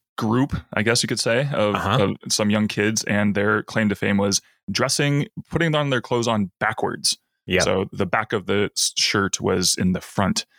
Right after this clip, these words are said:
Speaker 2: Did
Speaker 1: And
Speaker 2: any of the people that you were in school with, your peers, did
Speaker 1: Mm-hmm.
Speaker 2: any of them try this?
Speaker 1: No. No.
Speaker 2: Yeah.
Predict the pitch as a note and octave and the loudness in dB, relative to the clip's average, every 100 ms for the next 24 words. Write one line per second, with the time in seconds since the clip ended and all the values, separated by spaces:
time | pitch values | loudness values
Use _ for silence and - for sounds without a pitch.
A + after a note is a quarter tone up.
0 | _ _ A#2+ C3 F2+ F2+ D3+ E3 D#3 - | _ _ 2 2 4 2 4 2 0 -4
1 | A#2 A#2+ G#2 G#2 G#2+ A2 G#2 G#2+ F2 F2+ | -2 -2 -4 -6 -2 -2 0 0 0 -2
2 | F2+ F2 A2 A2+ G#2 F#2+ E2 F#2+ F#2+ F#2+ | -4 -2 0 0 0 0 0 0 2 0
3 | - - - A2+ F#2+ D#2+ D2 D#2+ - _ | 0 -4 -2 0 2 0 -2 -4 -6 _
4 | _ F#2+ G#2+ - D#2+ F#2+ - - - G#2+ | _ 0 0 -2 -2 -2 -8 -16 -6 -2
5 | - B2 A#2+ G#2+ G2 F2+ - D#2 D2 - | 4 4 4 0 0 -2 -2 0 0 -2
6 | - - - A2+ G2+ E2+ - _ _ _ | -2 -4 -4 0 0 -2 -10 _ _ _
7 | _ _ E2 - _ _ _ _ D2 D2 | _ _ -2 -2 _ _ _ _ 0 0